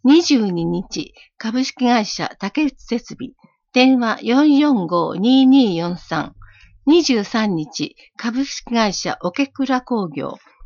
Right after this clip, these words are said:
電話四四三三一六六。障害者就労施設の出張販売。表があります。施設名、種類、時、ところの順に読みます。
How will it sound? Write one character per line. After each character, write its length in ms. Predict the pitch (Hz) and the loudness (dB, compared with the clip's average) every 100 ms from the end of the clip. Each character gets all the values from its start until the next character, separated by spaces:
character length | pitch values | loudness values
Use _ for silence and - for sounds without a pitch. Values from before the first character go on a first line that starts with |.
| - 226 | -8 2
電 240 | 262 277 | 4 4
話 200 | 247 - | 2 0
四 320 | 220 254 277 | 0 4 6
四 260 | 285 262 185 | 6 4 0
三 300 | - 160 - | -6 -8 -8
三 380 | - 262 262 262 | -4 2 4 4
一 240 | 254 - | 2 -4
六 240 | 156 151 170 | -8 -6 -8
六。 120 | 156 - - _ _ _ _ _ _ _ _ _ _ - | -10 -14 -20 _ _ _ _ _ _ _ _ _ _ -6
障 320 | - 311 311 | 0 2 2
害 160 | 302 277 | 2 0
者 180 | - | -2
就 380 | 190 - 285 294 | -6 -2 0 0
労 200 | 302 302 | 0 -4
施 80 | 302 | -6
設 260 | 302 277 220 | -8 -6 -4
の 140 | 185 | -6
出 260 | - 214 - | -6 -10 -8
張 180 | - 254 | -4 -4
販 300 | - 226 185 | -2 -6 -4
売。 260 | - - - _ _ _ _ _ - 320 | -6 -8 -12 _ _ _ _ _ -10 -4
表 180 | 320 | 0
が 80 | 320 | 2
あ 60 | 294 | 2
り 140 | 269 | 2
ま 160 | 247 269 | 0 -2
す。 200 | - - _ _ _ _ | -8 -20 _ _ _ _
施 120 | 285 | -8
設 360 | 311 311 - | -4 -4 2
名、 360 | 277 226 160 - - | 4 4 0 -6 -4
種 160 | 269 269 | 0 0
類、 320 | 202 147 233 - | 0 -6 -8 -10
時、 360 | 214 - - - | -8 -8 -10 -8
と 120 | 254 | -4
こ 120 | 285 | 0
ろ 100 | 269 | 4
の 160 | 254 226 | 4 2
順 240 | 226 214 | 0 0
に 80 | 202 | -2
読 160 | 196 | -2
み 60 | 180 | -4
ま 140 | 185 | -8
す。 300 | 214 - - | -10 -18 -20